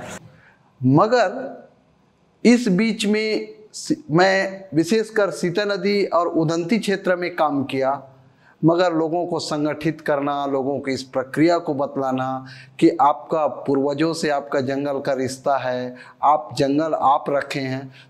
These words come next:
तो ये पूरे प्रोसेस में उन्होंने काफ़ी संघर्ष किया। यहाँ तक कि,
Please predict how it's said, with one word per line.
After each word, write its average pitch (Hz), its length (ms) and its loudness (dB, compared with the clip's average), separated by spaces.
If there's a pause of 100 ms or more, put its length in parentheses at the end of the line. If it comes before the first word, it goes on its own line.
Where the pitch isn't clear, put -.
तो 285 80 4
ये 269 140 4
पूरे 254 380 -2
प्रोसेस 220 560 -2
में 220 100 0
उन्होंने 202 320 0
काफ़ी 208 500 0
संघर्ष 117 560 -4 (160)
किया। 82 140 -16 (400)
यहाँ 156 280 2 (120)
तक 175 180 -2
कि, 190 380 0